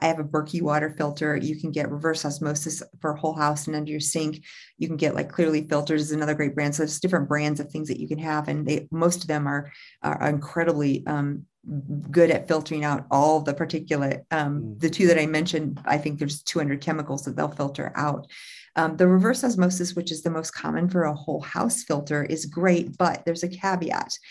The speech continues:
Speaker 1: Reverse osmosis will also remove minerals, and we need
Speaker 2: Right.
Speaker 1: minerals. And minerals create a more alkaline product, which is why I do recommend we drink, like I'm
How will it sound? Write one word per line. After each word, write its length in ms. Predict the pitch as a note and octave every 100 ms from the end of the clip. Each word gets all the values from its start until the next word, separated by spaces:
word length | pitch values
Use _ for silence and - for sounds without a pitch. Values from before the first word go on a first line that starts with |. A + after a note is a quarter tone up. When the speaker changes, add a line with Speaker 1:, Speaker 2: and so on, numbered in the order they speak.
| - - F3+
Speaker 1:
Reverse 300 | F3+ G#3+ G#3
osmosis 480 | F#3 F3 F3 -
will 80 | D#3+
also 320 | - D#3+ -
remove 360 | D#3+ D#3 D3 D3
minerals, 580 | C#3+ C#3+ C#3+ C#3+ - - -
and 140 | D#3+
we 60 | D#3+
need 60 | -
Speaker 2:
Right. 140 | D#3
Speaker 1:
minerals. 440 | D3+ D3+ - - - _ - _
And 400 | E3 F3 - E3+ F3
minerals 400 | F#3 G3+ A3 -
create 320 | - F3 E3
a 40 | D#3+
more 260 | D#3 D3+
alkaline 460 | C#3 D3+ - D#3+ D3+
product, 400 | - D3 F3+ F#3
which 140 | F#3
is 100 | F3
why 140 | D#3+ D3+
I 80 |
do 180 | D3 D#3+
recommend 480 | E3+ F3+ E3+ D3 D3+
we 100 | D#3+
drink, 440 | D3+ C#3 D3 D3 -
like 200 | D#3 D3
I'm 220 | D3+ D#3